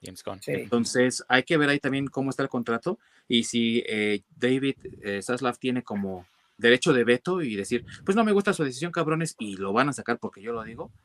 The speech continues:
Speaker 3: o si de verdad tienen toda esa libertad y sí fue, entonces, luz verde de parte de Gunn, que yo pienso que podría ser por lo que él mismo dijo también en Twitter, "Esta va a ser la puerta para nuestro universo, porque esto va a ser
Speaker 1: Exactamente.
Speaker 3: un reboot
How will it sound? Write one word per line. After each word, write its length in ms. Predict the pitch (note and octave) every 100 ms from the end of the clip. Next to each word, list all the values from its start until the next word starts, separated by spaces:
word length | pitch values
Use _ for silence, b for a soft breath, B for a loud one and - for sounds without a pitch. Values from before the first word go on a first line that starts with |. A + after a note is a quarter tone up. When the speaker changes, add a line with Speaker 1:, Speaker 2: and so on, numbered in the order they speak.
| _ _ _
Speaker 3:
o 280 | A#2 B2+ D3+
si 200 | - G#2
de 100 | G2
verdad 220 | G2 A2+
tienen 260 | C3 A#2+ A2
toda 420 | - G#2 B2 C#3
esa 160 | C3 C3+
libertad 460 | A#2 F#2+ - B2+ - - B B
y 160 | F#2 G2
sí 180 | A#2+
fue, 380 | A#2 - D3 C#3 -
entonces, 560 | F#2+ F#2+ A2+ A2 - G#2
luz 300 | G#2+ A#2 F#2+
verde 280 | G#2+ C3+
de 80 | A#2+
parte 320 | - G2 -
de 80 | F2
Gunn, 260 | - G#2+ G2 - _ _ _
que 120 | A#2+
yo 120 | A#2 C#3
pienso 260 | D#3+ F#3
que 140 | - A#2
podría 320 | A2 A#2 C3+
ser 180 | E3 - _
por 220 | - B2 A#2+
lo 140 | A#2+
que 160 | - C#3
él 80 |
mismo 240 | D#3 D3+ C#3
dijo 220 | B2+ D3+
también 320 | B2+ G#2+ A2
en 100 | G#2
Twitter, 340 | D3 F3+ G2 - B B B
"Esta 280 | F3 F#3
va 60 | F#3+
a 40 |
ser 160 | F3 F#3
la 120 | D3+
puerta 320 | - F3 G3
para 200 | - A2+
nuestro 280 | G2+ G#2 B2
universo, 420 | A2 G#2 G2+ -
porque 300 | E2+ F#2+ A2 -
esto 320 | D3+ - F#3+
va 100 | D3+
a 20 |
ser 80 | -
Speaker 1:
Exactamente. 240 | - C3
Speaker 3:
un 80 | C#3
reboot 500 | A#2+ A#2+ G#2+ D3 D3